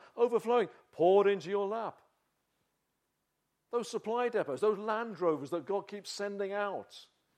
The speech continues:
make sure you're there. Make sure you're there to, uh, get the supplies you need to revive you. All those means of grace.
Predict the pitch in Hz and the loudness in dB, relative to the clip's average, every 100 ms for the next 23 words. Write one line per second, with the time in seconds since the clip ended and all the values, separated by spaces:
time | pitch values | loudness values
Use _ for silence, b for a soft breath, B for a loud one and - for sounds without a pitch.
0 | _ _ _ _ _ - 277 254 254 247 | _ _ _ _ _ -20 -12 -6 -2 0
1 | 254 262 202 85 - _ _ _ _ _ | 0 0 -4 -8 -16 _ _ _ _ _
2 | _ _ 113 120 151 143 143 139 135 131 | _ _ -14 -10 -8 -6 -4 -6 -6 -10
3 | - _ _ _ 104 90 _ _ _ _ | -10 _ _ _ -16 -16 _ _ _ _
4 | - _ _ _ _ _ _ _ _ _ | -20 _ _ _ _ _ _ _ _ _
5 | _ _ _ _ _ _ _ 160 156 143 | _ _ _ _ _ _ _ -12 -10 -12
6 | 143 147 139 131 135 131 135 123 123 104 | -6 -4 -6 -8 -12 -8 -6 -4 -4 -6
7 | 85 73 76 _ _ _ _ _ _ _ | -12 -20 -20 _ _ _ _ _ _ _
8 | _ _ 151 170 160 139 156 151 135 113 | _ _ -2 2 2 0 -8 -8 -10 -10
9 | 123 120 90 - - - - | -6 -6 -6 -16 -20 -18 -20